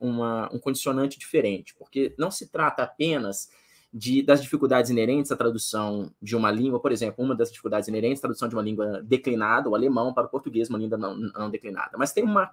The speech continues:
coisa específica que é isso que você tá tangenciando, né? Que você já anunciou, que é esse, a, o adornês, ou sei lá, né? O ad-, o alemão do Adorno, né? Ou seja,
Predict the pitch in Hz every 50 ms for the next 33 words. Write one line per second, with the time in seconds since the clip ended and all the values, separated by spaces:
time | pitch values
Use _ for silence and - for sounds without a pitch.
0 | _ _ - 202 208 185 160 151 - 127 117 - - 175 170 - - 196 - 180
1 | 190 156 165 160 - 175 160 160 - 175 - - 165 - 185 185 160 170 180 -
2 | - 208 156 135 123 113 101 104 113 - - - - 117 123 131 131 127 - -
3 | 131 127 131 135 139 - - - - - - _ - - 151 139 131 139 139 139
4 | - - 151 143 139 - - 127 123 120 123 120 123 151 151 117 110 117 127 131
5 | 123 - - 101 98 - - 113 110 101 98 87 90 98 113 123 120 120 117 113
6 | - - 117 113 113 107 107 107 110 117 113 120 131 139 127 123 147 156 123 -
7 | 101 82 - - - - - - 101 123 156 165 _ - - _ _ _ _ _
8 | 127 135 135 - - 95 87 80 80 -